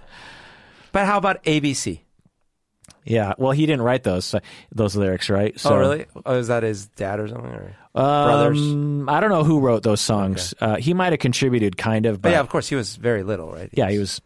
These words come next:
Speaker 2: was seven
Speaker 1: seven.
Speaker 2: years old, yeah. Anyway.
Speaker 1: This, in
Speaker 2: Um,
Speaker 1: fact, when he was being abused himself.
Speaker 2: Let's see. But, uh, s-, there were a lot of people who said it was, it was, um, they felt it was okay.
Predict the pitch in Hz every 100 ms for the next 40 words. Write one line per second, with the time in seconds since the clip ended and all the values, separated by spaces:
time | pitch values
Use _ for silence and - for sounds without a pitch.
0 | _ - - _ _ - - 98 92 90
1 | 87 87 92 87 85 - - - - -
2 | - 113 104 90 87 92 _ _ _ 127
3 | 127 127 127 101 110 98 95 92 90 90
4 | 90 85 85 82 - 85 85 82 80 78
5 | 95 82 - _ _ _ - 110 - -
6 | 90 76 78 78 82 123 107 139 - 185
7 | 247 254 202 180 156 139 - 135 123 117
8 | 113 104 - - 107 107 95 - _ _
9 | - 104 101 98 98 98 95 98 _ _
10 | _ _ _ - 113 107 - 110 95 101
11 | 95 92 90 - 87 85 85 -